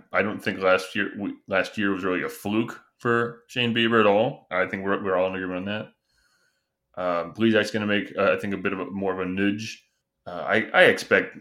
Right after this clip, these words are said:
a better year out of Aaron Civale, quite honestly. Um, and then the other two, we're talking about a four and a five of Cal Quantrill and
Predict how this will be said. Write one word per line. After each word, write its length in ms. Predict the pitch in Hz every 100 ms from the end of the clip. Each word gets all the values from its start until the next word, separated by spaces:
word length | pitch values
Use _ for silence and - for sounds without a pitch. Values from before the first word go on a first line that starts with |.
| - 101
a 60 |
better 340 | 101 95 92 92
year 400 | 90 90 95 80
out 140 | 85
of 80 | 87
Aaron 220 | 90 87
Civale, 560 | - 92 92 95 104 104
quite 240 | 104 98
honestly. 580 | 104 104 104 113 113 123 - _ 92
Um, 400 | 92 92 92 -
and 460 | 101 101 98 98 95
then 260 | 95 95
the 100 | 95
other 140 | 98 101
two, 380 | 101 104 113 - _ _
we're 80 | 110
talking 140 | 113 107
about 120 | 98
a 40 |
four 200 | 92 110
and 100 | 101
a 20 | 95
five 320 | 101 101 98
of 120 | 90
Cal 200 | 101 92
Quantrill 480 | 101 92 104 95 95
and 200 | 95